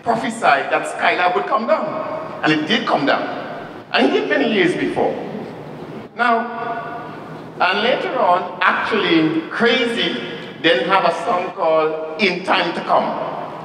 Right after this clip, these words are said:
And in that song, he predicted that a black man would become president of America and a woman would become prime minister of his country. All of that is Calypsonians predicting things,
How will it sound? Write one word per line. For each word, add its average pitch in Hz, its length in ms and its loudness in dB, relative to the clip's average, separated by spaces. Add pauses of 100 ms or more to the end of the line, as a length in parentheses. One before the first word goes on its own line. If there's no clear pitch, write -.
(100)
And 143 140 2
in 151 40 0
that 202 300 0
song, 180 420 2
he 190 120 0
predicted 170 560 -2
that - 460 0
a 117 140 -2
black 170 260 2
man 185 160 0
would 175 100 4
become 165 280 2
president 151 360 2
of 143 100 2
America 117 760 0
and 160 140 2
a 165 140 0
woman 165 220 0
would 160 100 -2
become 160 320 2
prime 156 200 4
minister 139 220 2
of 160 80 2
his 220 120 -6
country. 226 340 2 (1000)
All 254 240 2
of 330 100 2
that 247 140 2
is 202 100 -4
Calypsonians 151 840 2
predicting 139 580 2
things, 101 480 0